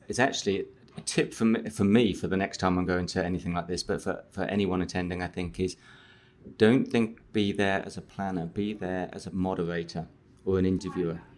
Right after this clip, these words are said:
and then take that role on, because effectively then all you're doing is you're actually interviewing an audience to find out what matters and motivates them, so you can find a way to,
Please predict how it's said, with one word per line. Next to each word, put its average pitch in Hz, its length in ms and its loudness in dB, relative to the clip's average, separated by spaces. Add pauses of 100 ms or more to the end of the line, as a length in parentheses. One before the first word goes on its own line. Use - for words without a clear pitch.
(340)
and 98 180 2
then 95 200 4
take 113 300 2
that 101 240 0
role 95 280 0
on, 90 240 -4
because 90 260 -6
effectively 98 360 -2
then 90 240 -2
all 92 120 -2
you're 87 140 -6
doing 90 260 -2
is 85 100 -6
you're 95 100 0
actually 98 280 -4
interviewing 95 560 -2
an 90 80 0
audience 90 400 -2
to - 80 -14
find 92 240 -2
out 92 80 -4
what 92 140 -6
matters 90 360 -6
and 90 80 -4
motivates 90 440 -6
them, 87 240 -6
so 92 160 -8
you 90 120 -6
can 87 140 -10
find 90 300 -6
a 87 40 -12
way 92 180 -6
to, 87 240 -10